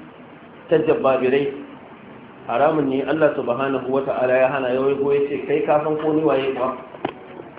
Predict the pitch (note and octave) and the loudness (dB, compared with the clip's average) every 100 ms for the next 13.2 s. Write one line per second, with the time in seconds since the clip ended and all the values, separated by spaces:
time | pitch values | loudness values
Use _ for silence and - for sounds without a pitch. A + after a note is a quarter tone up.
0 | - C#3 D#3 D3+ D3+ F3 F3+ D#3+ B2 A2+ | -6 -4 0 2 2 2 2 2 0 -2
1 | - - - - - - - - - - | -8 -14 -18 -18 -18 -18 -18 -18 -18 -18
2 | - B2+ E3 - D3+ D3 E3 D3+ D#3 D#3+ | -6 0 0 4 6 6 6 4 2 0
3 | D#3+ D3 E3+ F#3+ E3 - D#3 D3 D3+ D3+ | -2 -2 2 2 2 0 0 2 2 0
4 | D3+ D3+ D#3+ D#3 B2+ A2+ A2 A#2+ B2+ B2+ | 0 2 0 0 -2 -2 -4 -4 0 0
5 | A#2+ - - - - - - - - - | 0 -8 -14 -20 -20 -20 -20 -20 -20 -20
6 | - D#3 D#3+ - F#3 F3+ E3 D3+ D3+ D#3 | -6 2 2 4 2 4 4 2 2 2
7 | C#3 B2+ C#3+ C#3 B2+ - C3 - - - | 2 2 2 0 -2 -4 -6 -8 -16 -20
8 | - - - - - - - - C#3+ - | -20 -20 -20 -20 -20 -20 -18 -2 0 0
9 | D#3+ D3+ C#3+ F#3 F3+ F3 F3 D#3+ D3+ C#3 | 2 2 4 2 2 2 -2 -2 0 0
10 | D3+ C#3 B2+ D3 E3 C#3+ D3 D3 D3+ D3+ | 4 4 6 6 4 2 0 2 2 4
11 | D3+ D#3 E3 D#3 A2 - A#2+ A2+ G2+ - | 2 2 0 0 -2 -6 -8 -6 -8 -12
12 | - - - - - - - - - C#3 | -18 -20 -20 -18 -18 -18 -18 -18 -6 0
13 | E3+ D#3+ | 2 2